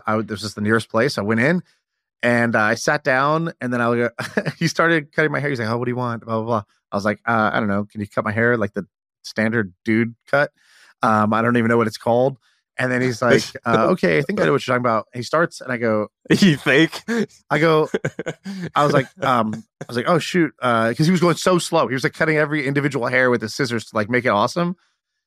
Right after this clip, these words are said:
Speaker 1: And I go, "Actually, um, different instructions. Can you give me the best haircut you can in fifteen minutes?" <laughs> And he's like, "What?" And I was like,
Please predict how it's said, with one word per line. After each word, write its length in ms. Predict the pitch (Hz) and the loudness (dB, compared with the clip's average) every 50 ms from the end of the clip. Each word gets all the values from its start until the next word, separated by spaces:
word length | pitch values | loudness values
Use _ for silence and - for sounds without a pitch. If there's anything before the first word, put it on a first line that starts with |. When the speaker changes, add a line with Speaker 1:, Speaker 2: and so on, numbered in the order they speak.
| _ _ _ - | _ _ _ 0
Speaker 1:
And 100 | 135 139 | 2 2
I 60 | 139 | 4
go, 280 | 139 135 127 117 110 _ _ _ _ _ _ _ _ _ - | 4 4 2 0 -2 _ _ _ _ _ _ _ _ _ -2
"Actually, 540 | 156 165 - - - 196 196 196 196 185 - - | 0 0 0 2 2 4 4 4 2 0 -2 0
um, 460 | 147 143 131 123 117 110 113 107 101 _ _ _ _ _ _ - - | 0 2 2 2 2 0 -2 -4 -6 _ _ _ _ _ _ -12 -4
different 300 | 110 156 165 - 185 175 | 0 0 2 2 2 2
instructions. 680 | 156 139 - - 143 123 - - 107 90 90 - - _ _ _ - | 0 0 0 -2 -2 -2 -2 -4 -6 -6 -8 -12 -18 _ _ _ -8
Can 120 | - 160 | -6 -4
you 60 | 156 156 | -2 0
give 120 | 190 226 | 2 2
me 80 | 247 233 | 2 2
the 100 | 196 156 | 2 0
best 420 | 110 - - 135 143 156 - - | 0 0 0 2 2 2 0 -2
haircut 440 | - - 151 147 - 165 160 147 - | -2 -2 0 0 2 0 0 0 -2
you 120 | 131 135 | -6 -6
can 360 | - - 131 120 123 131 139 135 | -4 -2 -2 0 0 0 0 -2
in 80 | 117 | -4
fifteen 400 | 110 - 135 120 - - 143 127 | -4 -2 -4 -4 -4 -4 -6 -4
minutes?" 400 | 120 113 120 165 208 - - - _ _ _ _ _ _ _ | -2 0 0 -2 -2 -6 -12 -20 _ _ _ _ _ _ _
<laughs> 320 | _ _ _ _ _ _ - | _ _ _ _ _ _ -6
And 80 | 165 - | -6 -2
he's 280 | - - 220 226 - - | 0 0 0 0 0 -2
like, 160 | 226 - - | -2 0 2
"What?" 180 | 190 196 - - | 0 0 0 -2
And 320 | - - - - - 196 | -6 -10 -10 -6 0 0
I 60 | 185 | 2
was 100 | 180 170 | 2 2
like, 160 | 180 170 - | 0 0 -2